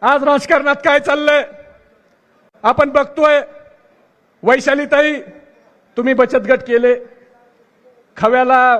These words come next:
भाव मिळवून द्यायला बचत गटाकडून खवा केला, काय काय केलं तुम्ही आता सांगितलं, पण त्याच बचत गटानं दोन हजार एकोणीसला घात केलाय.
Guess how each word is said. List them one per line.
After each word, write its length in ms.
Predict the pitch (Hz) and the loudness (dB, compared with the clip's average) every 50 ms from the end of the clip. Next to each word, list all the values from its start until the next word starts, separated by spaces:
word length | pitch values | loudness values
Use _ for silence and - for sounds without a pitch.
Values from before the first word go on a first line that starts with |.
| - - - - | -4 -10 -14 -2
भाव 200 | 180 202 226 240 | 0 2 2 2
मिळवून 300 | 233 247 240 247 240 240 | 0 0 2 2 2 2
द्यायला 240 | 233 240 254 247 240 | 0 0 0 0 0
बचत 340 | - 240 233 240 233 - 254 | -2 -2 -6 -6 -8 -6 -6
गटाकडून 520 | 240 220 254 247 240 240 247 240 247 233 233 | -4 -2 -4 -4 -4 -4 -4 -4 -4 -4 -2
खवा 240 | - 220 233 240 240 | 0 0 2 2 0
केला, 340 | 240 233 240 240 240 240 233 | -2 -4 -4 -2 0 -2 -2
काय 220 | 240 233 233 240 | 0 -2 -2 -2
काय 200 | 226 240 247 247 | 0 -2 -2 -2
केलं 240 | 240 240 247 254 247 | -2 -2 -2 -2 0
तुम्ही 220 | 254 254 247 247 | -2 -2 0 0
आता 220 | 233 233 247 262 240 | 0 0 0 -4 -4
सांगितलं, 640 | 240 214 226 247 254 262 254 226 214 196 185 180 185 - - - _ _ _ _ _ _ _ _ _ | -4 -4 -6 -4 -6 -10 -10 -10 -8 -8 -8 -8 -10 -18 -20 -20 _ _ _ _ _ _ _ _ _
पण 140 | - 214 208 | -8 -8 -8
त्याच 400 | 208 202 226 247 254 262 254 208 | -8 -6 -2 -2 0 0 -2 -2
बचत 320 | 190 240 233 262 240 185 185 | -6 -6 -4 -4 -6 -4 -4
गटानं 360 | 233 220 233 233 220 233 254 240 | -4 -4 -2 -4 -4 -4 -4 -4
दोन 220 | 180 240 240 226 | -2 -2 -2 0
हजार 240 | 202 208 202 220 226 | -2 -2 -2 0 0
एकोणीसला 540 | 214 214 214 - 214 208 202 - 233 233 240 | 0 0 -2 -4 -6 -8 -8 -4 -2 -2 -2
घात 180 | - - 190 | -2 -4 -8
केलाय. 360 | - - - 180 143 127 113 | -8 -8 -8 -6 -6 -6 -6